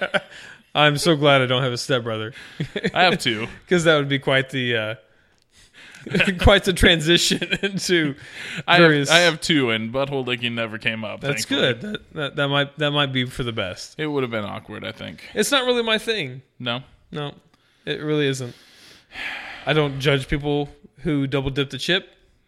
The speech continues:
Speaker 1: I don't judge people who lick various orifices. It's up to them. Just don't lick my orifices.
Speaker 2: <laughs> You don't, you don't want, uh, just a little ring around the posy once in a while?
Speaker 1: No, I've, I've, I've heard of the,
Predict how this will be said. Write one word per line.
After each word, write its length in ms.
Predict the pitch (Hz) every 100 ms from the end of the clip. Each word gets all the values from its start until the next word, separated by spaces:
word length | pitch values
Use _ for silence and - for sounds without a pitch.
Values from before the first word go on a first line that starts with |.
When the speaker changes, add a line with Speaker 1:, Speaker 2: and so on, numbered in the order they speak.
| _ _ _ -
Speaker 1:
I 60 |
don't 240 | 143 135 131
judge 300 | 139 131 -
people 320 | 135 131 135
who 420 | 139 123 120 131 _ _ _ _ -
lick 200 | 147 143
various 440 | 143 143 135 - 143
orifices. 800 | 151 135 131 117 117 107 - - - _ _ _ _ _ _ _ _ _ _ _ _ _ _
It's 80 | -
up 100 | 170
to 100 | 165
them. 280 | 147 123 117 _ -
Just 200 | 151 -
don't 140 | 143
lick 160 | 143 -
my 160 | 131
orifices. 680 | 127 120 120 123 196 139 - -
Speaker 2:
<laughs> 40 | _ _ _ _ -
You 80 | 131
don't, 180 | 139 -
you 120 | 131 147
don't 160 | 147
want, 320 | 143 143 139
uh, 340 | 147 127 120 120 - _
just 220 | - -
a 40 | 143
little 200 | 135 123
ring 220 | 127 131
around 240 | 127 127
the 80 | 123
posy 320 | 127 131 135
once 240 | 131 131 143
in 60 |
a 40 | 139
while? 340 | 135 139 147 -
Speaker 1:
No, 160 | 160
I've, 220 | 151 160 -
I've, 260 | 170 160 -
I've 160 | 170
heard 180 | 170 196
of 100 | 151
the, 300 | 147 147 147